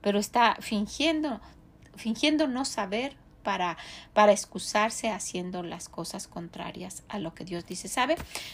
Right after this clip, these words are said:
Nuestras obras, lo que hacemos, muestra qué tan cerca estamos de Dios. Muchas, muchas personas se confunden en esto, pensando que por sus o-, buenas obras van a poder estar cerca de Dios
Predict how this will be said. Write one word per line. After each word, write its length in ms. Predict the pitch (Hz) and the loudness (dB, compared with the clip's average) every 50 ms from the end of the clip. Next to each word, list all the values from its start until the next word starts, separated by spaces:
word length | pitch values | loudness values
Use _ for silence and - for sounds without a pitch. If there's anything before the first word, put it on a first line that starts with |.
| - - - | -14 -4 0
Nuestras 580 | 226 247 262 262 - 254 262 262 254 - - - | 2 2 2 0 0 0 0 0 0 -4 -4 2
obras, 640 | - 262 330 339 320 311 285 277 302 - - - - - - - - - | 6 8 8 8 8 4 0 -2 -2 -6 -8 -10 -12 -16 -20 -20 -8 -2
lo 200 | 220 220 226 226 | -2 -2 -2 -2
que 100 | - 220 | -4 -6
hacemos, 680 | 208 - - - - 269 294 311 277 196 180 - - - - - - - - - | -6 -4 -4 -2 0 0 0 0 0 -2 -4 -6 -8 -12 -16 -18 -20 -20 -8 -2
muestra 560 | 220 220 240 269 311 302 - - 294 285 277 | 0 2 4 4 4 2 0 -2 -2 -2 -2
qué 100 | - 294 | -2 -6
tan 220 | 302 - 285 285 277 | -4 -4 -4 -6 -4
cerca 320 | - 247 220 220 - 226 | -4 -4 -4 -4 -6 -8
estamos 420 | 226 - - - 202 190 208 208 | -8 -6 -6 -6 -6 -6 -6 -6
de 100 | - 202 | -8 -8
Dios. 380 | 185 220 214 233 226 202 - - - - - - - - - - - - - | -6 -4 -4 -4 -4 -6 -8 -12 -14 -16 -16 -16 -18 -20 -20 -20 -20 -4 2
Muchas, 480 | 233 269 - - 392 381 - - - - | 2 4 6 6 6 4 4 2 -2 -2
muchas 320 | 247 302 302 - 339 - | 0 2 4 4 2 4
personas 460 | - 311 302 - 294 269 262 294 294 | 2 2 2 2 2 2 2 0 0
se 120 | - 294 277 | -2 -4 -4
confunden 540 | - 214 220 - - 220 220 214 233 208 185 | -2 -4 -4 -2 -2 -2 0 0 -2 -2 -2
en 140 | 180 190 | -4 -4
esto, 320 | 196 208 - - - 165 - | -6 -6 -4 -4 -4 -4 -2
pensando 720 | - - 190 190 180 - - 269 285 269 233 208 214 277 - - - - - - - - | -2 -2 -2 -2 -2 0 2 2 2 2 2 0 -2 -2 -4 -8 -14 -16 -18 -18 -4 4
que 140 | - 262 254 | 4 4 6
por 240 | - - 247 359 | 8 10 10 10
sus 300 | - - - 311 311 - | 10 6 2 0 4 6
o-, 160 | 294 285 302 294 | 6 6 8 8
buenas 560 | - 311 349 392 381 359 311 269 269 - - | 8 8 8 8 6 4 4 2 2 4 4
obras 460 | 277 277 247 190 202 277 330 320 - | 6 6 6 4 2 2 0 2 2
van 180 | - 233 269 285 | 2 2 4 2
a 140 | - 262 | 0 0
poder 340 | - 214 190 202 214 220 208 | -2 -2 -2 0 -2 -2 -2
estar 320 | 220 - - 202 196 196 - | -4 -4 -2 -2 -2 -2 -4
cerca 500 | - - - 294 294 285 - - 202 185 | -4 0 2 4 4 2 2 0 0 2
de 160 | 170 160 156 | 0 0 -2
Dios 520 | 170 202 214 196 156 139 143 - - - | -2 0 2 2 2 0 -2 -6 -12 -16